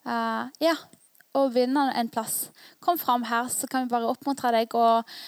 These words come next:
som jeg sk-, som jeg leste, at igjen kvesser gjerne det andre mennesket, og det ene mennesket kvesser det andre.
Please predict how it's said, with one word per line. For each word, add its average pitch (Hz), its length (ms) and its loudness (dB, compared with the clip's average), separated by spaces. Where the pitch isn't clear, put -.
som 285 140 4
jeg 285 100 6
sk-, - 360 -2
som 269 140 4
jeg 254 80 4
leste, 233 360 4
at 233 440 2
igjen 277 200 4
kvesser 254 240 2
gjerne 247 240 2
det 240 120 2
andre 254 340 2
mennesket, 220 600 2
og 277 120 6
det 262 80 6
ene 285 200 4
mennesket 226 400 2
kvesser 233 280 0
det - 80 -6
andre. 226 400 0